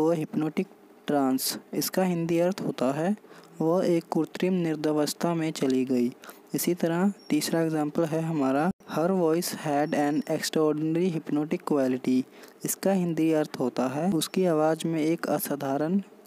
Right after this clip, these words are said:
कृत्रिम निर्दवस्था का गुण था। इसी तरह चौथा और आखिरी example है हमारा,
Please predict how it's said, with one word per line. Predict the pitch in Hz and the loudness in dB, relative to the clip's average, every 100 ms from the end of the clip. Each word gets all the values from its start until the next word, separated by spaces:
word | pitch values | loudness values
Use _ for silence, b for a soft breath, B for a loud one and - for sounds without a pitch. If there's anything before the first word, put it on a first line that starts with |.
| - | -4
कृत्रिम | 156 151 - 175 | -4 -2 -2 0
निर्दवस्था | 185 165 156 151 147 147 - 165 | 0 0 -2 -2 0 -2 -2 -4
का | 165 170 | 0 0
गुण | 156 139 | 0 0
था। | 139 131 127 127 B B B B | 0 0 -2 -2 B B B B
इसी | 139 170 | -4 -4
तरह | 170 165 175 | 0 0 0
चौथा | 185 151 143 165 160 | 0 0 0 0 0
और | 156 | 2
आखिरी | 151 147 - 160 | 0 -2 -2 -2
example | 156 143 139 156 | 0 -2 0 -2
है | 151 151 | 0 -2
हमारा, | 151 131 123 139 | 0 0 0 0